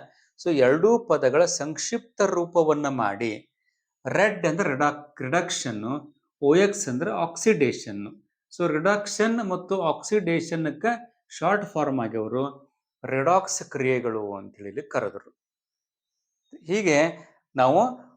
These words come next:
ಉತ್ಕರ್ಷಣೆ ಅಪಕರ್ಷಣೆ ಎರಡು ಒಂದರಾಗ ಆಯ್ತು ಅಂತಂದ್ರೆ ನಾವು ಅದಕ್ಕೆ ಏನಂತೀವಿ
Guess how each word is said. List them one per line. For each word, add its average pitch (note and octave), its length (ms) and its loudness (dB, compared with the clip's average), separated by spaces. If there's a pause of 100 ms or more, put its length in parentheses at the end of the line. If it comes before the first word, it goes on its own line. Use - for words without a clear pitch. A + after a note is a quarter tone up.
ಉತ್ಕರ್ಷಣೆ D#3+ 840 -2
ಅಪಕರ್ಷಣೆ D3 680 0
ಎರಡು C#3+ 520 2
ಒಂದರಾಗ D#3+ 460 4
ಆಯ್ತು C3 440 2
ಅಂತಂದ್ರೆ F3 420 -8
ನಾವು D3 140 -2
ಅದಕ್ಕೆ C3+ 220 -8
ಏನಂತೀವಿ B2+ 560 -10